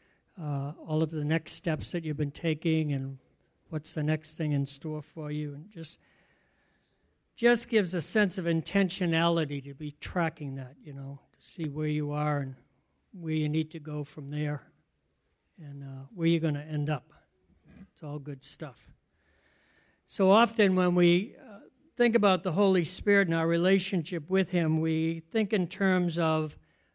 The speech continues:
um, events, gifts, or fruit.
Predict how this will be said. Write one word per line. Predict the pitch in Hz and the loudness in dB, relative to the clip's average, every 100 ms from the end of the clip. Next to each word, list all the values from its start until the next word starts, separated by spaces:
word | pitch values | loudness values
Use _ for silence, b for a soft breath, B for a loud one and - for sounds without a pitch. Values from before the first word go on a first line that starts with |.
| _ - | _ -18
um, | 147 139 139 143 143 _ _ _ _ - | -12 -10 -8 -10 -12 _ _ _ _ -2
events, | 185 156 180 208 190 - - _ _ _ _ _ _ _ _ _ _ _ _ _ _ _ _ _ | 0 2 2 2 -2 -10 -14 _ _ _ _ _ _ _ _ _ _ _ _ _ _ _ _ _
gifts, | - 202 208 - - - _ _ _ | 2 2 2 -6 -10 -14 _ _ _
or | - 160 151 | -8 -4 -4
fruit. | 143 - 220 190 143 | -6 -2 4 4 4